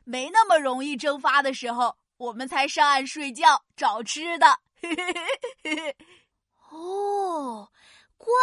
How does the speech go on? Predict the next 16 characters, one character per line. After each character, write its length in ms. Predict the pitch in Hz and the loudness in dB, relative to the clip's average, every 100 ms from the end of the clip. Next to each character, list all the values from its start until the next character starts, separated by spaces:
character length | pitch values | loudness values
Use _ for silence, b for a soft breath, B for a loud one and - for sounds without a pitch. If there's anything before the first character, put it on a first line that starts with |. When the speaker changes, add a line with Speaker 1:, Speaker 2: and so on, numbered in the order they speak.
| 494 392 | 10 8
Speaker 2:
不 100 | 311 | 4
得 140 | 302 | 0
每 200 | 302 262 | 0 -2
次 160 | 247 311 | -6 -8
看 240 | 254 320 | -4 -2
到 200 | 277 262 | 0 -2
你 200 | 240 220 247 B B | -2 -6 -6 B B
都 200 | 381 381 | -8 -6
在 220 | 415 370 | -2 -2
水 240 | 359 - 320 480 539 | -2 -6 -4 -2 -2
里 60 | 339 | -4
泡 340 | - 294 262 | -6 -4 -4
着 100 | 240 | -2
呢， 160 | 233 - _ b b | -4 -8 _ b b
原 320 | 226 226 208 233 | -10 -8 -6 -6
来 280 | 208 226 | -4 -4